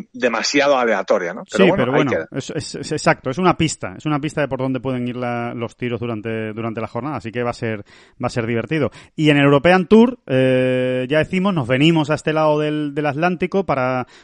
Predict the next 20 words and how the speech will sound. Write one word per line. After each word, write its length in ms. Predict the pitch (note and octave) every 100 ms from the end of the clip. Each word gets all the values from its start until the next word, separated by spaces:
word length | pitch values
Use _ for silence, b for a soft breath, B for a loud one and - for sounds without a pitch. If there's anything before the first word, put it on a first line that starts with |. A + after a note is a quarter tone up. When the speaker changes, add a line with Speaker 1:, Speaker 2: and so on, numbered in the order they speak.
| -
Speaker 2:
bueno, 160 | G3
pues 100 | B2+
para 320 | - B2 B2+
dar 300 | C3+ D#3 D#3
tres, 240 | - E3 -
cuatro 260 | D#3+ D#3
pinceladas 580 | D3 C#3+ A2+ C#3 D#3 C#3+
de, 440 | A#2+ C#3 C#3 C#3 C3+
de 120 | C3+
lo 120 | C3
que 60 | B2
está 180 | -
pasando 420 | D3 C#3+ C#3+ C3+ C3+
en, 300 | C#3 C#3 C#3
en 140 | C3+
Austria. 360 | F3 F3 G3+ G#3+
Recuerden, 600 | C3+ - D#3+ F3+ G3 G#3
una 200 | D#3 D3
nueva 320 | C#3+ E3+ G3 F3
semana 500 | - D3+ D#3+ D#3+